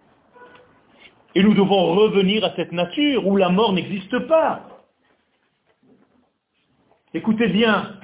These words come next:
par rapport à ce que je vous ai dit tout à l'heure, vous savez que l'homme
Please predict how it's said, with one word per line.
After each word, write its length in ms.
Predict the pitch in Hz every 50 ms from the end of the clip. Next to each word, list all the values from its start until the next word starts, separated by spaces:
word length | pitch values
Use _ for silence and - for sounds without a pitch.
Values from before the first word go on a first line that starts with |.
| - - _
par 100 | 156 147
rapport 320 | 151 160 156 170 196 208
à 80 | 202 185
ce 60 | 196
que 100 | - 185
je 80 | 151 139
vous 160 | 147 143 147
ai 80 | 160 147
dit 140 | 185 202
tout 180 | 190 175 - 160
à 60 | 139
l'heure, 300 | 147 190 202 156 - - - - _ _ _ _ _ _ _ _ _ _ - - - - - - - - _ _ _ _ _ _ _ _ _ _ - - - - - - _ _
vous 80 | 139
savez 240 | 131 165 185 240 254
que 100 | 254 202
l'homme 380 | 196 190 208 226 226 208 -